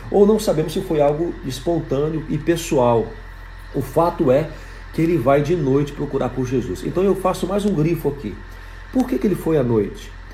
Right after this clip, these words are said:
Talvez porque não queria que as pessoas soubessem que ele estava procurando por Jesus.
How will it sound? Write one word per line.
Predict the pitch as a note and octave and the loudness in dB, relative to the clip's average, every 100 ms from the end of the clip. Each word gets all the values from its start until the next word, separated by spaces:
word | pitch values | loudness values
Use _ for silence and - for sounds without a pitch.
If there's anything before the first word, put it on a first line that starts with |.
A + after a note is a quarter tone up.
| - - | -18 -2
Talvez | B2+ A#2 B2 D#3 | 2 2 2 0
porque | D#3 D3+ D3+ | -2 -4 -2
não | D#3 | -2
queria | D3+ C#3+ A#2+ C#3+ | -2 -2 0 -2
que | D3 D#3 | -4 -6
as | D3 | -6
pessoas | - C#3+ C3 - - F#3+ A3 A3 | -6 -8 -8 -6 0 0 2 0
soubessem | G3+ G#3 G3+ B2 C3 D3+ D#3+ D3+ | -2 -4 -4 0 0 0 -4 -8
que | D3 D#3 | -8 -4
ele | C3 D3+ F3 | -2 -2 -4
estava | E3+ - C3 | -6 -6 -6
procurando | C3+ C3+ B2+ A#2 A2 | -4 -4 0 0 0
por | A2 G#2+ | -2 -6
Jesus. | G#2+ G#2 F#2 - - - - | -6 -6 -8 -12 -14 -16 -16